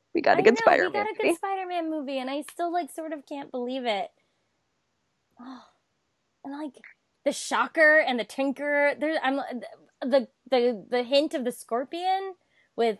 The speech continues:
Speaker 2: um,
Speaker 1: Oh,
Speaker 2: what's his
Speaker 1: yes!
Speaker 2: name? Matt Gar-, Gargan or whatever, uh,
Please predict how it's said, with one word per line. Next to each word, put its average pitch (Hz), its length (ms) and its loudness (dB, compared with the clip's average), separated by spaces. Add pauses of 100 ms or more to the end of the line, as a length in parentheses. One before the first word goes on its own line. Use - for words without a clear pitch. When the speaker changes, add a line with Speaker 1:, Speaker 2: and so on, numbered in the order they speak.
(120)
Speaker 2:
um, 202 520 -4
Speaker 1:
Oh, 277 160 12
Speaker 2:
what's 269 100 10
his 220 80 -4
Speaker 1:
yes! 302 540 12
Speaker 2:
name? 226 220 4
Matt 226 460 0
Gar-, 220 440 0 (260)
Gargan 233 460 0
or 285 120 0
whatever, 285 400 2
uh, 202 360 2